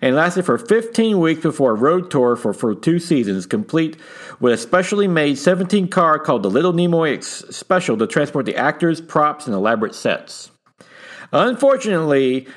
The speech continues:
the budget ran in excess of three hundred thousand dollars, nine million today, at a time when the average Broadway show was twenty to thirty thousand dollars to produce.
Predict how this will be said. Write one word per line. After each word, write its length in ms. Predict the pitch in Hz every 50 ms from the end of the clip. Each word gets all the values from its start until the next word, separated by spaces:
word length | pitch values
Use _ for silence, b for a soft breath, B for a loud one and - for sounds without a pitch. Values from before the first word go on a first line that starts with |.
| B B
the 80 | 131
budget 380 | 113 120 175 208 190 190 175 170
ran 260 | 143 151 156 160 156
in 120 | 156 151 -
excess 360 | - 180 180 - 190 175 -
of 180 | 123 101 -
three 180 | - 202 220 180
hundred 300 | 175 190 190 185 175 -
thousand 420 | 175 160 156 151 131 131 120 117
dollars, 420 | 120 135 143 139 110 98 98 95 90
nine 280 | 107 127 151 170 170
million 280 | 170 165 160 156 151 135
today, 600 | - 127 101 113 151 160 147 123 110 107 98 - -
at 300 | - 135 147 139 131 131
a 20 |
time 200 | - 170 170 165
when 100 | 151 131
the 80 | 127 151
average 300 | 151 147 143 127 110 95
Broadway 480 | 101 139 156 170 156 143 135 131 123
show 280 | 117 - - 147 139 127
was 200 | 113 117 110 -
twenty 280 | - - 123 120 139 113
to 80 | 104
thirty 260 | - - 165 170 156
thousand 320 | 135 - 127 117 110 104 107
dollars 240 | 110 107 107 98 -
to 100 | - 87
produce. 600 | - 95 101 110 92 - - - - - -